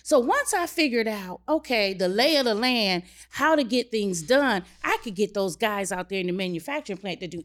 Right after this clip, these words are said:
anything for me, right? So I was hardworking. I was exceeding expectations. Year one, year two, year three, all my K P Is, my numbers, higher than anybody else, right?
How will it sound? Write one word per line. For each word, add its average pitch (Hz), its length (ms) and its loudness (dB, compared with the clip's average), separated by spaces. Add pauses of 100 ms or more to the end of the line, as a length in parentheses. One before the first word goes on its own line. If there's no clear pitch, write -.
anything 247 480 2
for 170 160 -6
me, 147 220 -4
right? 226 380 2 (320)
So 247 160 -2
I 359 160 2
was 202 180 -2
hardworking. 277 680 0
I 269 100 -2
was 220 140 -2
exceeding 262 500 -2
expectations. 208 800 -6
Year 311 180 2
one, 247 340 -2
year 294 160 -2
two, 262 320 -6 (180)
year 311 280 2
three, 285 360 0 (160)
all 320 220 4
my 262 160 4
K 302 260 0
P 302 180 0
Is, 277 300 2
my 214 120 -2
numbers, 285 520 0 (160)
higher 320 320 0
than 277 160 4
anybody 247 540 4
else, 151 340 -2 (200)
right? 269 360 2